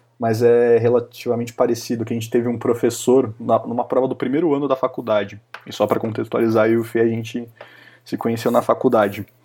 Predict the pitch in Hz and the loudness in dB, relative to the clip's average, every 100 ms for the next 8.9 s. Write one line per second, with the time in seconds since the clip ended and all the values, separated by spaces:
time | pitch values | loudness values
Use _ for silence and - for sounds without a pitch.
0 | - - - _ - 117 120 117 117 117 | -20 -20 -20 _ -4 -2 0 0 0 0
1 | 117 117 117 113 113 113 110 107 104 104 | 0 0 0 0 0 0 -2 -4 -4 -8
2 | 101 98 113 107 - 135 - 113 110 117 | -10 -8 -8 -6 -8 -8 -8 -8 -6 -2
3 | 110 131 147 - - - _ - - 135 | 0 0 -2 -14 -16 -16 _ -6 0 0
4 | 113 - 151 120 117 113 113 - - - | 0 -4 -2 0 0 0 -2 -8 -20 -20
5 | - - - - - - - 127 123 117 | -8 -6 -6 -6 -8 -12 -4 0 0 0
6 | - 147 156 - - - 139 - 139 - | -2 0 0 -2 -4 0 0 2 -2 0
7 | 127 - 113 110 - - - 127 127 147 | -4 0 0 2 0 -2 0 0 2 0
8 | - 147 160 151 110 120 123 107 | -2 -2 -2 -2 0 0 0 -4